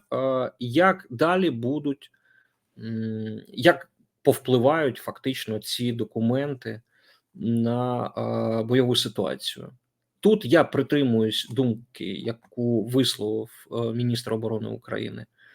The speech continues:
м, пан, е, Олексій Резніков, е, який сказав, що, в принципі, навіть і, якщо припустити, що ті дані, які були станом на друге березня або на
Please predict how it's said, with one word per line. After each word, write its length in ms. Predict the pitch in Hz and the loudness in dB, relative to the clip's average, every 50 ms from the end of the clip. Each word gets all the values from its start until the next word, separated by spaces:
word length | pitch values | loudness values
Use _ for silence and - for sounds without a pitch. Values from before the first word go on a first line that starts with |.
| - - - - - - _ _ _ - | -20 -20 -20 -20 -20 -20 _ _ _ -14
м, 520 | - - 107 113 113 113 113 113 113 113 113 _ | -10 -8 -6 -4 -4 -4 -4 -4 -4 -6 -8 _
пан, 520 | 113 113 113 113 110 110 110 113 113 113 | -8 -6 -4 -4 -4 -4 -6 -6 -6 -6
е, 40 | 113 | -6
Олексій 540 | 113 113 113 113 113 113 110 - - - 120 | -6 -6 -6 -4 -4 -4 -2 -2 0 4 8
Резніков, 760 | 123 196 233 233 - 202 190 190 - 151 139 - - - - - | 8 10 10 10 8 6 4 4 4 2 0 0 -2 -8 -6 -2
е, 220 | 110 110 113 113 113 | 0 2 4 4 4
який 240 | 117 113 113 135 123 | 2 2 0 0 -2
сказав, 520 | - - 127 123 123 143 175 190 185 185 | 0 -2 -2 -2 -2 0 0 0 0 0
що, 580 | - - - - 147 147 143 143 139 123 - - _ _ _ _ _ _ | -2 -6 -4 0 2 4 4 4 4 2 0 -4 _ _ _ _ _ _
в 140 | - - - | -18 -16 2
принципі, 760 | - - 170 202 214 214 196 - - 131 - - 95 90 - - _ _ _ _ _ _ _ _ - | 6 8 10 10 8 6 4 2 0 -2 -2 -4 -4 -6 -6 -8 _ _ _ _ _ _ _ _ -2
навіть 400 | - 139 147 143 139 120 - 127 | 0 0 2 2 0 -2 -4 -8
і, 120 | - - _ _ _ _ _ _ - | -14 -14 _ _ _ _ _ _ 2
якщо 300 | 123 123 - - 139 - | 2 2 2 2 -2 -2
припустити, 680 | 139 127 - - 127 - - - 120 107 - 110 98 | -2 -2 -2 -2 -6 -6 -4 -4 -4 -4 -4 -8 -8
що 420 | - - - - - 110 110 - - _ | -8 -8 -8 -4 -4 -4 -4 -4 -8 _
ті 360 | - 175 180 165 - - - _ _ _ _ _ _ _ _ | -6 -2 -2 -2 -2 -4 -8 _ _ _ _ _ _ _ _
дані, 500 | 123 120 131 135 131 113 110 110 107 110 | 0 4 6 6 6 6 4 2 0 0
які 260 | 113 107 - - 120 | -2 -4 -6 -6 -8
були 600 | 117 113 113 117 117 117 113 113 113 107 104 - - _ - - - - - _ _ - | -8 -4 -2 0 0 2 2 2 2 0 -2 -6 -12 _ -20 -20 -20 -20 -20 _ _ -12
станом 600 | - - 123 120 120 113 110 107 107 110 113 110 | -6 -2 0 0 2 2 2 0 0 0 -2 0
на 360 | 110 110 113 110 107 110 - 127 | 0 0 0 -2 -2 -4 -6 -2
друге 260 | 117 127 123 117 110 | 0 0 2 2 2
березня 560 | 110 131 170 208 208 135 - - - 110 107 - _ _ _ _ _ _ - | 4 4 4 4 4 0 -2 -4 -6 -8 -10 -12 _ _ _ _ _ _ -12
або 320 | - 107 113 113 113 110 | -10 -10 -8 -6 -6 -6
на 360 | 107 107 107 110 113 113 113 | -6 -6 -8 -8 -10 -10 -12